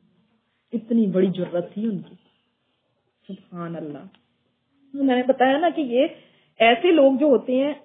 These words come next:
मतलब उनके अंदर leadership qualities भी होती हैं, बहुत स्ट्रेट फॉरवर्ड होते हैं, confidence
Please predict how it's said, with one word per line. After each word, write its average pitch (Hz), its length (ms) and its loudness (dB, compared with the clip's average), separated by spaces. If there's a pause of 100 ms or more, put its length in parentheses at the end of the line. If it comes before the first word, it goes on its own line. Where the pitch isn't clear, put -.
मतलब 254 520 0
उनके 240 240 4
अंदर 254 140 4
leadership 233 580 2
qualities 214 480 2
भी 269 80 -8
होती 254 280 -2
हैं, 247 180 -4
बहुत 202 220 0
स्ट्रेट 254 360 0
फॉरवर्ड 247 340 6
होते 240 240 -2
हैं, 247 240 -6
confidence 254 640 -2